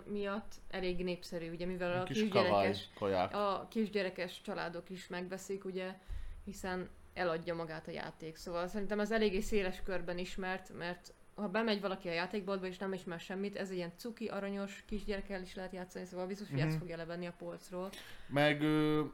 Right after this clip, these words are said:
Speaker 2: ennek is van ugye a Sushi Roll, meg a Sushi Go Party,
Speaker 1: Ja, ja.
Speaker 2: ö, verzió, meg van még valami.
Speaker 1: Ennyi.
Speaker 2: Nem? Azt hitt-, mintha
Speaker 1: Nem, a
Speaker 2: lenne
Speaker 1: két
Speaker 2: negyedik.
Speaker 1: Sushi Go, meg a Roll.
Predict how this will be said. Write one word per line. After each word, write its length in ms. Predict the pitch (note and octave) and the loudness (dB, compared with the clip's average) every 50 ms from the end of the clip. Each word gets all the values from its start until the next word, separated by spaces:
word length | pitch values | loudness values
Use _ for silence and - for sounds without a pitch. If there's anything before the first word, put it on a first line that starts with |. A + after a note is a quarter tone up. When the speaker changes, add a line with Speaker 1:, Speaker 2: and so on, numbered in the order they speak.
| - - - - - | -10 -18 -14 -10 0
Speaker 2:
ennek 280 | - D3+ E3 E3+ D3+ - | 4 6 6 6 6 6
is 120 | D3 B2+ | 4 4
van 160 | C#3 D3+ D#3 D3+ | 4 2 2 2
ugye 180 | C#3+ B2+ B2+ B2+ | 4 4 6 6
a 100 | B2 A#2 | 6 4
Sushi 640 | - - D3 C#3+ - - - C3 A#2+ A#2 A#2 A2+ | 2 0 -2 -2 -2 0 2 4 4 4 4 4
Roll, 340 | G#2+ A2+ C3 C#3 C#3 C#3 C3 | 4 4 6 6 6 6 6
meg 160 | B2+ A#2 G2+ | 4 2 2
a 60 | G#2+ G#2+ | 0 0
Sushi 320 | - - B2+ - - C#3 | 0 -2 -4 0 0 0
Go 220 | B2 B2 B2 A#2+ | 2 4 4 4
Party, 760 | A#2 - C3+ B2 A#2+ A#2 A#2 - - B2 A#2+ A#2 A#2+ A#2 A2+ G#2 F2+ F2+ | 4 4 4 6 6 6 4 2 0 2 4 4 4 4 2 2 0 -2
Speaker 1:
Ja, 200 | F2+ F2 - - | -2 -2 -2 0
ja. 160 | E2+ - E3+ G2+ | -2 -2 -2 0
Speaker 2:
ö, 260 | G#2 A2 G#2+ G#2+ G#2+ G#2 | 0 2 2 0 2 4
verzió, 460 | A#2 A2+ A2+ A2+ A2+ A2 B2+ A#2+ G2 | 4 6 6 4 2 0 0 -2 0
meg 160 | F2+ B2 B2 | -2 -4 -2
van 180 | C3 D#3 D3 C3 | 0 0 2 2
még 180 | B2+ B2+ A2+ A2 | 2 0 0 0
valami. 380 | A2 G#2+ G#2 G2+ G2+ G#2 G2+ F#2+ - - - - - - - - - - - - - - - - - - - - - - - - - - - - - - - - - - - - - - - - - - - - - - - - - - - - - - - | 0 2 2 2 0 -2 -4 -6 -10 -18 -20 -20 -20 -20 -20 -20 -20 -20 -20 -20 -20 -20 -20 -20 -20 -20 -20 -20 -20 -20 -20 -20 -20 -20 -20 -20 -20 -20 -20 -20 -20 -20 -20 -20 -20 -20 -20 -20 -20 -20 -20 -20 -20 -20 -18 -18 -18 -16 -14 -10 -8 -6 -6
Speaker 1:
Ennyi. 320 | E3 D#3 D3 C#3+ D3 E3 E3 - - - - - - - - | -6 -6 -6 -6 -8 -8 -8 -6 -4 -4 -4 -4 -6 -6 -2
Speaker 2:
Nem? 240 | A2+ D3 F3 F3 D#3+ - - - - A2+ | 0 0 0 0 -4 -6 -10 -8 -8 -8
Azt 200 | - C3 C3 - | -6 -6 -8 -8
hitt-, 460 | A2+ G#2+ - - E2+ D#2 D2 D2 F#2+ | -10 -12 -12 -14 -16 -16 -16 -12 -8
mintha 220 | A2+ B2+ - C3+ C3 | -8 -6 -4 -2 -2
Speaker 1:
Nem, 60 | C3 | 0
a 40 | A#2+ | 0
Speaker 2:
lenne 120 | A2+ - | 2 2
Speaker 1:
két 100 | - - | 2 2
Speaker 2:
negyedik. 240 | G#2+ - - G#3+ A#3 | 2 2 2 0 0
Speaker 1:
Sushi 240 | G3+ - A#3+ A3 F#3+ | 0 0 -2 -2 -2
Go, 180 | G#3 G#3+ A3 A3 | 0 0 0 2
meg 260 | G#3+ G#3+ G#3 G3+ G3 | 2 0 0 -2 -2
a 100 | G3+ G3 F#3+ | -2 -4 -2
Roll. 360 | F3 E3 D3+ - - - | -2 -2 -2 -4 -6 -8